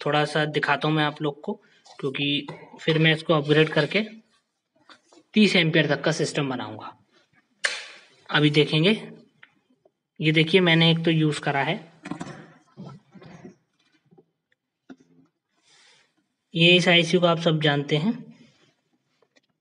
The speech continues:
ये देख सकते हैं, ये आईसी है अठहत्तर बारह आईसी,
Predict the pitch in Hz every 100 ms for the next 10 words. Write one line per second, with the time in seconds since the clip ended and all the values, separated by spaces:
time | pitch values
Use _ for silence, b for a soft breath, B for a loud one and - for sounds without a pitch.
0 | _ 135 135 131 139 - 170 180 165 160
1 | 165 156 165 165 160 156 - 165 156 147
2 | 143 143 185